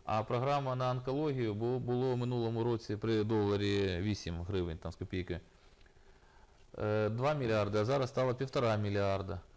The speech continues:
Тобто фактично цей бюджет направлений лише на одне. З одного боку, ро-, мак-, максимально розікрасти бюджетних грошей, з іншого боку,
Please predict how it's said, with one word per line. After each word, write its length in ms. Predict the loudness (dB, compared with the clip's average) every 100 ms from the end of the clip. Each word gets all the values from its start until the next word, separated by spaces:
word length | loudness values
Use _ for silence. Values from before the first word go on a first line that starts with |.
| -12
Тобто 220 | -10 -6
фактично 920 | -6 -4 -4 -2 -2 -2 0 0 -2
цей 240 | -2 -4
бюджет 420 | -2 -2 -2 -2
направлений 380 | -4 -2 0 0
лише 240 | -2 -4 -4
на 140 | -2
одне. 360 | -2 -2 -8 -12 -16 -10
З 40 | -4
одного 180 | -2
боку, 540 | 0 0 0 -2 0 0
ро-, 260 | -2 -2 -6
мак-, 260 | -4 -4 -4
максимально 920 | -6 -4 0 0 0 0 0 0 0
розікрасти 600 | -2 -2 -2 -2 -2 -6
бюджетних 460 | -6 -2 -2 -2 -2
грошей, 420 | -4 -4 -4 -4 -8 -18 -20 -10 -6
з 80 |
іншого 260 | -4 -2 -2
боку, 1120 | 0 -2 -2 -2 0 0 0 0 0 -2 -4